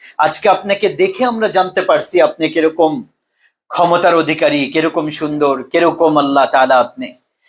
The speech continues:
তো আমাদেরকে একটু অনুমতি দেন, একটা সিজদা আপনাকে দেখে আজকে করতে চাই।" যেরকম দেখা ছাড়া করছি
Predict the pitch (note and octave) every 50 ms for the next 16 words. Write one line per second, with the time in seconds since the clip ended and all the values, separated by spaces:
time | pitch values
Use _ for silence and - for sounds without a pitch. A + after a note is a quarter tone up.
0 | _ _ - G#3 G3+ G3 F3+ G#3+ A3+ A3 B3 B3 B3 A#3+ A#3+ A#3+ A3 A3 A#3+ A#3+
1 | A#3+ A#3+ A#3+ - G#3+ B3 B3 A3 G#3+ G#3+ - - C#4 B3+ - - - B3 A#3+ G3
2 | G#3+ F3+ C4+ B3+ A3+ - - A3+ A#3 A#3 A3+ F3 D#3 F#3 F#3+ F#3+ - B3 F#3+ E3
3 | - - F#3 D#3+ - D3 A#2 - - A#2 - - - - - _ _ _ _ _
4 | _ _ _ _ _ _ _ _ _ _ _ - C3+ D#3 E3+ E3+ - F#3+ E3+ D3+
5 | D#3 D#3 F#3 F3 - F#3 F3 E3+ E3+ E3+ D3+ - - - E3+ F#3